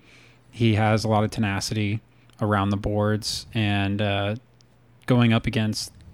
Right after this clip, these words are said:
big, tough players and wanting to make a scene against them. Simons is really, really exciting as well,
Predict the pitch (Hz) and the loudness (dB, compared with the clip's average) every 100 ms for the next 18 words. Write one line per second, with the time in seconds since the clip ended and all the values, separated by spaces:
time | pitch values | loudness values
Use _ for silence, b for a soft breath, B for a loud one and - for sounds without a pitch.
0 | - - - 120 113 117 - 123 - - | -20 -20 -2 0 0 -4 -4 -4 -2 -2
1 | 117 120 131 131 - 117 110 104 101 107 | 0 4 4 2 -2 0 0 0 -2 -6
2 | 110 104 107 107 104 - 110 107 107 - | -8 -6 -2 -2 -4 -6 -8 -8 -8 -2
3 | 123 110 117 117 117 120 - 117 110 - | 0 0 0 -2 -4 -6 -6 -8 -8 -10
4 | b b b b b b b b - 131 | b b b b b b b b -2 4
5 | 131 127 120 123 110 110 117 117 113 110 | 8 8 8 4 4 2 4 6 6 4
6 | 104 104 - 107 110 110 104 117 117 113 | 2 -2 -2 0 0 -2 0 4 6 4